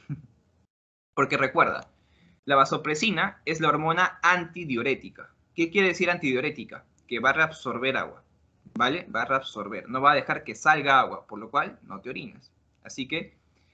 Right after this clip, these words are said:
su ritmo circadiano se va a ver mucho más activo a nivel de la noche, para que mientras tú duermas no te orines, ¿ok? Obviamente hay excepciones cuando tomamos mucha agua, ¿no? Pero eso es X. En fin, eso es lo normal. Ok.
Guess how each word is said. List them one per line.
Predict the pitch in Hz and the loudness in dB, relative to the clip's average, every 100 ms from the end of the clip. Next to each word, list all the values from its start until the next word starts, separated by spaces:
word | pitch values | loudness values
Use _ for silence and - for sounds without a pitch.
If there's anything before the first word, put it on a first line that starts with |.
| _ _ | _ _
su | - 131 | -8 -6
ritmo | 139 156 | -4 -6
circadiano | 165 170 127 135 147 | -6 -4 0 0 0
se | 143 | -2
va | 135 | 0
a | |
ver | 135 | 0
mucho | 143 143 131 | -4 -6 -4
más | 143 | -2
activo | 170 160 170 135 - - _ | -2 -4 -4 -4 -4 -10 _
a | 131 | -4
nivel | 123 113 | -2 0
de | 120 | 0
la | 117 | 0
noche, | 120 107 - _ | -2 -6 -12 _
para | - 107 | -8 -8
que | 123 | -6
mientras | 113 107 | -8 -8
tú | - 170 | -6 0
duermas | 170 147 190 - _ | 0 2 -2 -4 _
no | 107 110 | -12 -10
te | 110 | -10
orines, | 85 - _ _ _ - | -12 -16 _ _ _ -16
¿ok? | - 143 | -6 -2
Obviamente | 143 143 131 | 0 0 0
hay | 127 | -2
excepciones | 123 98 107 107 110 | -4 -10 -10 -8 -10
cuando | 95 | -14
tomamos | 95 98 | -14 -14
mucha | 101 - | -16 -18
agua, | - | -16
¿no? | 92 - | -14 -12
Pero | - | -12
eso | 98 - | -14 -16
es | - _ - | -20 _ -20
X. | 101 _ - _ _ _ _ _ _ | -20 _ -20 _ _ _ _ _ _
En | 104 101 | -10 -6
fin, | 127 139 131 - | -6 -6 -8 -14
eso | 120 123 | -12 -8
es | |
lo | 123 | -6
normal. | 104 90 98 82 - _ _ _ _ _ _ _ _ _ _ _ _ _ _ _ - | -6 -8 -10 -10 -14 _ _ _ _ _ _ _ _ _ _ _ _ _ _ _ -12
Ok. | 101 101 | -10 -8